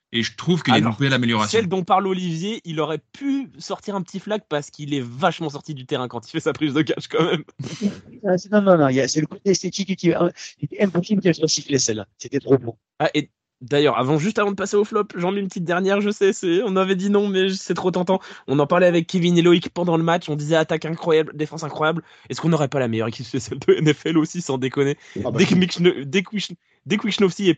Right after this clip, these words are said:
Speaker 2: il punt, c'est dans les cinq yards, c'est un délire.
Speaker 3: <laughs> Ouais, mais
Speaker 1: Et, et,
Speaker 3: avec
Speaker 1: et,
Speaker 3: un
Speaker 1: et
Speaker 3: petit
Speaker 1: on,
Speaker 3: peu
Speaker 1: on prend un
Speaker 3: de
Speaker 1: kicker
Speaker 3: tirage,
Speaker 1: rookie,
Speaker 3: il
Speaker 1: passe
Speaker 3: est
Speaker 1: tout,
Speaker 3: équivalent.
Speaker 1: allons-y.
Speaker 3: Ah,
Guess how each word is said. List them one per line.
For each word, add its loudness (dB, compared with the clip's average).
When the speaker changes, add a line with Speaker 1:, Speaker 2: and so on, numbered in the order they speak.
Speaker 2:
il -4
punt, 4
c'est -4
dans 2
les 0
cinq -6
yards, 0
c'est -8
un 2
délire. -2
Speaker 3:
<laughs> 4
Ouais, 4
mais -2
Speaker 1:
Et, 0
et, 0
Speaker 3:
avec 0
Speaker 1:
et, -2
Speaker 3:
un 2
Speaker 1:
et 0
Speaker 3:
petit -2
Speaker 1:
on, -2
Speaker 3:
peu 2
Speaker 1:
on 4
prend 0
un 2
Speaker 3:
de -2
Speaker 1:
kicker -2
Speaker 3:
tirage, 2
Speaker 1:
rookie, 0
Speaker 3:
il -6
Speaker 1:
passe -4
Speaker 3:
est -10
Speaker 1:
tout, -6
Speaker 3:
équivalent. 0
Speaker 1:
allons-y. -8
Speaker 3:
Ah, 2